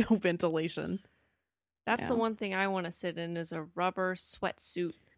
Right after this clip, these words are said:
Speaker 2: I don't have enough knowledge of dinosaurs to understand what each, what each dinosaur looks like or does or their
Speaker 1: No,
Speaker 2: powers.
Speaker 1: and they don't do a whole lot to teach you.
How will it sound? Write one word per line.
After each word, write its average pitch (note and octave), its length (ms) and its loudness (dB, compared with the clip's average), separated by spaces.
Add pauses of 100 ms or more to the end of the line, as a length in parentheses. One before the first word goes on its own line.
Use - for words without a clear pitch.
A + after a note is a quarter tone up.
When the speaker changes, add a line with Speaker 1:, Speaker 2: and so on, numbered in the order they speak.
(280)
Speaker 2:
I B3+ 160 0
don't D#4+ 180 -2
have A3 300 0
enough G3 300 -2
knowledge F3+ 380 -2
of D#3+ 100 -6
dinosaurs G#3 840 -4
to - 140 -12
understand F3+ 640 -6
what E3+ 200 -6
each, E3+ 340 -10
what F#3+ 160 -2
each F3 240 -8
dinosaur E3+ 520 -2
looks D#3 280 -8
like G3 180 -8
or D#3+ 80 -8
does E3 320 -6
or F3 100 -8
their A3+ 120 -2
Speaker 1:
No, G3+ 120 4
Speaker 2:
powers. E3+ 380 0
Speaker 1:
and B3 80 2
they C#4 80 6
don't E4+ 360 2
do A3 180 2
a G#3 40 4
whole G3 200 0
lot F#3 280 0
to - 80 -8
teach F#3 320 -6
you. F#3+ 200 -6